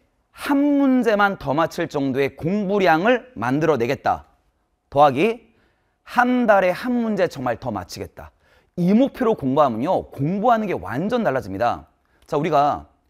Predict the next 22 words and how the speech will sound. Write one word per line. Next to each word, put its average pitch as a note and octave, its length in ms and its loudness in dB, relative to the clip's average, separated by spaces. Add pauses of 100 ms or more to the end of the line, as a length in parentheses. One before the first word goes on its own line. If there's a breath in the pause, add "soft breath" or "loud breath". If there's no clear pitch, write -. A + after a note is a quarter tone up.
(460)
보통 F#3+ 720 0
재수 C#3+ 440 -2
정규반 D3 480 -2
학생들은 C#3 680 -4
이월 B2 300 -2
중순에 B2 720 -6
시작할 E3 260 -10
것이며 C#3 640 -4 (580 soft breath)
또는 F3+ 220 -6
조금 G#3 260 -2
늦게 D3+ 360 0
해도 D3+ 180 0
삼월 B3 420 -4
초에 E3 300 -4
이제 B2 160 -6
공부를 A2+ 400 -6
시작하잖아요. A#2+ 760 -6 (600)
삼월부터 B3+ 560 -2
공부를 B2+ 260 -2
해도요. A2 480 -2
삼, F#3 300 -6
사, D#3+ 240 0